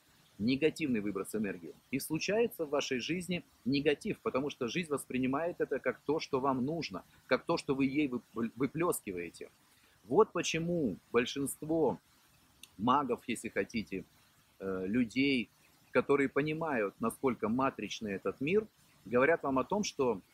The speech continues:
жизнь — это отражение ваших мыслей, что это зеркало вашего внутреннего состояния. Только по той простой причине, что жизнь смотрит на вас как на зеркало,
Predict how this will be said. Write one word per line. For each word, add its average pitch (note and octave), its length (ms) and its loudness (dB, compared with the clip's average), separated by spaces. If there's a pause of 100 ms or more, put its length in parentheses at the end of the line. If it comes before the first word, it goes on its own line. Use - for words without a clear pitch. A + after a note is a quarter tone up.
(140)
жизнь — E3+ 380 -4
это A#2 180 0
отражение A#2 840 0 (160)
ваших G#2+ 380 -2
мыслей, B2+ 280 -4
что - 160 -2
это G#2+ 180 -4
зеркало A2 720 -2 (380)
вашего A#2 400 2
внутреннего A2+ 460 -2
состояния. G#2+ 640 -4 (420)
Только F3 300 4
по F#3+ 120 0
той F#3 160 0
простой C#3+ 320 0
причине, A#2+ 420 -4
что B2 420 0 (340)
жизнь E3 320 -4
смотрит D3 560 -2
на A2 100 0
вас C3+ 280 -2
как - 240 -2
на A2+ 120 0
зеркало, G2+ 580 -4